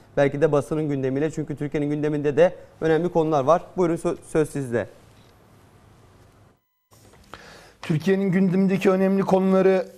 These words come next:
Speaker 2: e, sıralamıştık. Tam, e, S dört yüz deyince sen oradan ben, e, Ergenekon gündemini alta koyuyordum, geri aldım. Şimdi, e, şimdi Ergenekon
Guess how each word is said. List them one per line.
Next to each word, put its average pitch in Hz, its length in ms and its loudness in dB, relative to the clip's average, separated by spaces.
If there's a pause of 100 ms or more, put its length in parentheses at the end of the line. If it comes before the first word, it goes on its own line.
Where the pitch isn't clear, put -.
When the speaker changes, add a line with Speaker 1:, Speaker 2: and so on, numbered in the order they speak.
(140)
Speaker 2:
e, 143 280 4
sıralamıştık. 185 1000 0 (580)
Tam, 214 360 0 (540)
e, 175 100 2
S 170 140 -12
dört 202 240 0
yüz 180 220 -2
deyince 190 600 2 (120)
sen 175 200 -2
oradan 175 400 0
ben, 185 200 0 (280)
e, - 40 -8 (600)
Ergenekon 180 640 0
gündemini 185 400 0
alta 165 340 0
koyuyordum, 185 500 -2
geri 156 220 0
aldım. 98 280 -4 (1400)
Şimdi, 240 640 0 (140)
e, 156 520 4 (2000)
şimdi 202 680 0 (960)
Ergenekon 165 720 0